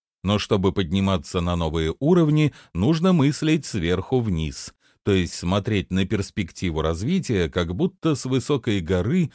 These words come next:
и постепенно к ней спускаться. Спуск всегда намного легче, чем подъём.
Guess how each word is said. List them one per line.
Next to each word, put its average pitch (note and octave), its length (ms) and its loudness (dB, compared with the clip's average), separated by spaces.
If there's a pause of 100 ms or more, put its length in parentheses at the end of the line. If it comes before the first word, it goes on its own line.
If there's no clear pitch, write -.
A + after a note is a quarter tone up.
(200)
и F#2+ 100 0
постепенно D#3+ 680 0
к - 80 -8
ней C#3+ 240 0
спускаться. - 880 -4 (400)
Спуск - 600 -4 (320)
всегда F3 480 2
намного A2 420 4
легче, A#2 480 2
чем G2 240 0
подъём. D#2 640 -2